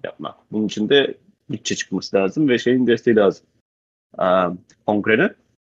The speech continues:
Fakat bu Joe Manchin kendisi, em, West Virginia'nın, e, senatörü. Orada yani uzun yıllar siyaset yapmış birisi. Em, West Virginia'da kömür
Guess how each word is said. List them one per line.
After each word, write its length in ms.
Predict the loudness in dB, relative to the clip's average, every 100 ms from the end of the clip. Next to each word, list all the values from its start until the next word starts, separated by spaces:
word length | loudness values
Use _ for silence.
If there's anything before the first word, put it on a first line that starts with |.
| -4
Fakat 240 | 0 2
bu 220 | 2 0
Joe 200 | 2 2
Manchin 460 | 4 2 2 0 -2
kendisi, 680 | -2 0 0 0 0 0 -2 _
em, 480 | 0 2 2 0 -4 _ _ _ -2
West 280 | -2 0 0
Virginia'nın, 600 | 0 0 2 2 2 0 -8 -6
e, 920 | -2 -2 -2 -4 -6 -8 -12 -16 -16
senatörü. 480 | -4 -2 0 0 2
Orada 540 | 4 2 2 2 0 -4 _ -6
yani 220 | -2 -2
uzun 220 | -4 -6
yıllar 160 | -2 -2
siyaset 380 | 0 -2 0 -2
yapmış 320 | -2 -6 -4
birisi. 340 | -4 0 -2 -2 _ _ _ _ _ -2
Em, 480 | 2 4 2 0 -6 _ _
West 340 | _ -2 0 2
Virginia'da 500 | 2 2 0 0 0
kömür 320 | 2 4